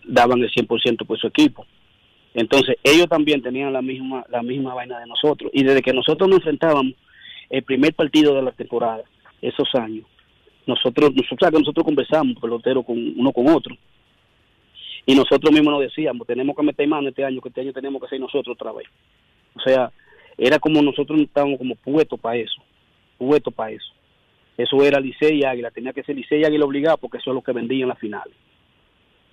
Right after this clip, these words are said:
Y, y todavía es lo que vende, porque tú viste el juego de Águila y Licey decisivo ese, esa fue la serie final de este torneo.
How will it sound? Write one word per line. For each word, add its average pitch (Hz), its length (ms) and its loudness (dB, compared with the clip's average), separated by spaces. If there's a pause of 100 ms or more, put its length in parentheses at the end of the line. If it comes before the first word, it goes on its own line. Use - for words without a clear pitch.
Y, 113 280 -6
y 127 120 4
todavía 131 400 4
es 151 40 4
lo 151 100 2
que 131 120 -6
vende, 113 300 -8
porque - 220 -16
tú 139 120 -6
viste 156 160 -2
el 139 40 2
juego 156 220 2
de 156 80 2
Águila 151 180 -6
y 143 40 -10
Licey 147 340 -6
decisivo 143 560 -8
ese, 151 200 -8 (280)
esa 131 240 -8
fue 147 140 -4
la 135 100 -4
serie 139 260 -6
final 127 240 -8
de 127 60 -8
este 120 140 -10
torneo. 107 380 -12